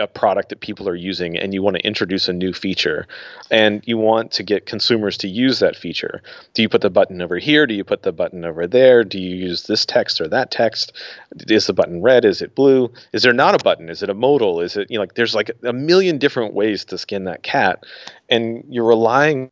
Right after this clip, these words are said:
on your, your own kind of, like, hunches about how to do that.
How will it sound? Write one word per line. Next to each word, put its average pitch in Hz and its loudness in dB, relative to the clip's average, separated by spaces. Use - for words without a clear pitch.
on 117 2
your, 101 -2
your 117 4
own 110 0
kind 104 -6
of, 92 -4
like, 85 0
hunches 135 0
about 92 2
how 98 0
to 90 -4
do 87 -6
that. 127 -4